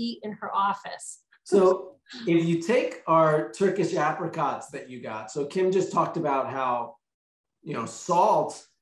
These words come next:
Speaker 2: can really, depending on the level of salt, really balance bitterness, uh, a bitter note. It can also, uh, offset some, uh, sour, uh, tartness,
Speaker 1: Mm.
Speaker 2: um, creating those sweet notes.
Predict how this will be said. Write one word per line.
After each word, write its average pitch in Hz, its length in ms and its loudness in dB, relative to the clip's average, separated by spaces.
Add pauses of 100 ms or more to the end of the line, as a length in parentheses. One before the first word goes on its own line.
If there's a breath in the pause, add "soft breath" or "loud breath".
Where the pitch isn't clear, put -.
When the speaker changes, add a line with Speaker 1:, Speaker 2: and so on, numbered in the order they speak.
(160)
Speaker 2:
can 147 260 -2
really, 160 460 4
depending 156 380 -2
on 175 100 0
the 151 80 2
level 143 320 -2
of 143 100 -2
salt, 139 420 -4
really 156 500 0 (500)
balance 156 480 -2
bitterness, 208 880 -2 (600)
uh, 147 460 0
a 135 220 -2
bitter 180 220 2
note. 185 320 0 (200)
It 160 120 -2
can 156 280 -2
also, 160 800 0 (160)
uh, 127 440 -4 (300)
offset 135 640 -2
some, 107 360 -10 (360)
uh, 123 160 -12
sour, 131 560 -4
uh, 110 440 -4
tartness, 202 680 -4 (240)
Speaker 1:
Mm. 202 160 -4
Speaker 2:
um, 123 360 -6 (200)
creating 165 440 4
those 143 240 -2
sweet 160 240 -6
notes. 233 360 -4